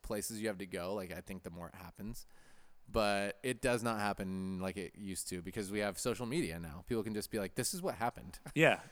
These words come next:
Speaker 2: Someone will immediately take a picture or video of it and be like, in the back room being like, "Hey, I just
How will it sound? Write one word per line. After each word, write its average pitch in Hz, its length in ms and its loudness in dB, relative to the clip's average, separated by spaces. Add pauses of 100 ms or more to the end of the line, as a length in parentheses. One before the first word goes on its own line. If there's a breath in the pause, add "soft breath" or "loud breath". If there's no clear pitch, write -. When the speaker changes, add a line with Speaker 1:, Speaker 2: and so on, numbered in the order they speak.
Speaker 2:
Someone 147 320 8
will 123 120 12
immediately 147 560 8
take 131 160 10
a 117 60 4
picture 120 320 4
or 104 60 4
video 107 480 4
of 98 80 -2
it 110 120 2
and 104 100 -4
be 110 100 4
like, 113 280 2 (360 loud breath)
in 165 200 6
the 165 80 8
back 139 300 12
room 135 240 4
being 117 220 4
like, 107 220 4
"Hey, 156 240 4
I 117 120 4
just 127 300 8